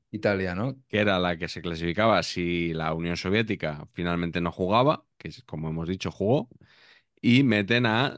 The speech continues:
Speaker 2: Dinamarca porque era la que, la que entraba en caso de que se cayera Yugoslavia.
Speaker 1: Sí.
Speaker 2: En,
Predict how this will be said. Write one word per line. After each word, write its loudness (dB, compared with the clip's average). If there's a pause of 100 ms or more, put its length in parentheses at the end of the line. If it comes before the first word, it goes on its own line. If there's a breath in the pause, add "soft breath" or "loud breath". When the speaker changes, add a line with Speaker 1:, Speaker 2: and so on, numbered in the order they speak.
(140)
Speaker 2:
Dinamarca 0 (380)
porque -2
era 2
la 2
que, -8 (260)
la -6
que -8
entraba 2
en -4
caso -4
de -2
que -4
se -8
cayera 0
Yugoslavia. 0
Speaker 1:
Sí. -16
Speaker 2:
En, -4